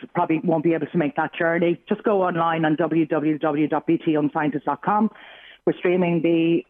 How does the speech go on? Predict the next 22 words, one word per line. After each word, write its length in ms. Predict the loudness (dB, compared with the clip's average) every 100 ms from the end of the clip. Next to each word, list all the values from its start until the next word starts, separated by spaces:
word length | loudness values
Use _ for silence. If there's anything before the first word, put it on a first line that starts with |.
| -2
opening 240 | 0 -2
ceremony 340 | 0 0 0 0
and 180 | 2
the 60 | 2
award 240 | 2 0 -2
ceremony 260 | 0 2
live 280 | 2 0 0
on 200 | 0 0
there. 360 | 0 0 -2 -4 -12 -2
All 140 | 0
of 60 | 0
the 80 | -2
student 260 | -2 -2 0
projects 400 | -2 -2 -4 -4
will 80 | -2
be 100 | -2
up 160 | -2
to 80 | -6
view 240 | 0 0 0
from 160 | -2 -4 0
tomorrow 260 | 0 0
morning. 360 | 0 2 2